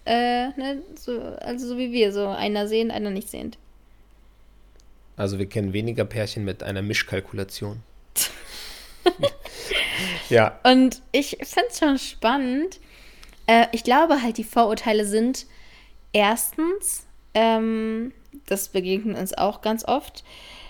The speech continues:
Speaker 1: dass ich quasi alles für dich tun muss.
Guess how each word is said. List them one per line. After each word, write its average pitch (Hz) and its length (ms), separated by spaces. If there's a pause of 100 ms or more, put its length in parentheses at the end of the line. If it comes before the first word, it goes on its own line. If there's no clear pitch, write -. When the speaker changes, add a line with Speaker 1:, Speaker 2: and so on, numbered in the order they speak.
(160)
Speaker 1:
dass - 260
ich - 500 (120)
quasi 202 800 (340)
alles 196 280
für 180 100
dich 180 120
tun 190 220
muss. - 300